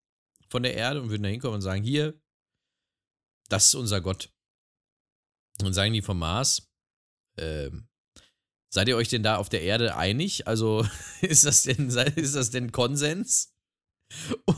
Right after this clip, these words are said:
Und dann kannst du im Prinzip sagen, „Nun ja, äh, hier, äh, sind die letzten, äh, zweieinhalbtausend Jahre Menschheitsgeschichte. Das ist ein bisschen, dauert ein bisschen länger,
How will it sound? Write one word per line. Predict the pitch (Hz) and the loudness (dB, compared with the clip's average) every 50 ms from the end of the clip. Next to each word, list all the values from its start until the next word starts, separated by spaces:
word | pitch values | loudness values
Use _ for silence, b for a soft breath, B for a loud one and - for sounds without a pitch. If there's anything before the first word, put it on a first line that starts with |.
| - - | 2 -2
Und | - 135 131 127 120 - | -2 -2 -2 0 0 0
dann | - 135 | -2 0
kannst | 143 160 151 151 - - | 0 -2 -2 -2 -2 -2
du | |
im | 127 139 | -2 -2
Prinzip | 139 131 131 123 - 147 143 | -2 -2 0 0 -2 -2 0
sagen, | 123 123 120 120 127 131 131 | -2 0 0 0 0 -2 -2
„Nun | 123 135 151 | -2 -2 0
ja, | 170 214 220 131 95 85 76 71 - B B B B B B B B B _ _ | 0 0 0 0 0 0 -2 -4 -6 B B B B B B B B B _ _
äh, | 123 117 117 117 117 117 | 0 2 4 4 4 2
hier, | 113 110 151 175 170 - | 2 2 2 0 0 0
äh, | - 139 139 127 | 0 -2 0 0
sind | 123 143 151 135 | 0 0 0 0
die | 135 120 | 0 0
letzten, | 120 143 147 - - - 139 139 135 135 | 0 0 0 -2 -4 -2 -4 -2 -2 -2
äh, | 135 - 123 120 117 117 117 117 113 110 | -4 -2 -2 0 0 2 0 0 -2 -2
zweieinhalbtausend | - - 123 120 131 127 - - - 123 123 123 127 120 | -2 -2 -2 0 0 0 -2 0 0 0 0 2 2 4
Jahre | 123 120 127 | 4 4 4
Menschheitsgeschichte. | 120 131 156 151 - 113 110 - - 113 - - 127 - - 170 143 | 2 0 0 0 0 0 0 0 0 0 0 0 0 0 -2 -2 2
Das | 120 120 104 | 4 4 4
ist | 117 | 4
ein | 127 | 2
bisschen, | 123 120 - - | 2 0 2 2
dauert | - 110 127 131 131 | 2 2 2 2 0
ein | 131 | 2
bisschen | 131 120 - - 131 113 | 4 4 4 4 2 0
länger, | 101 95 104 110 92 95 104 | 0 -2 -2 -2 -2 -2 -4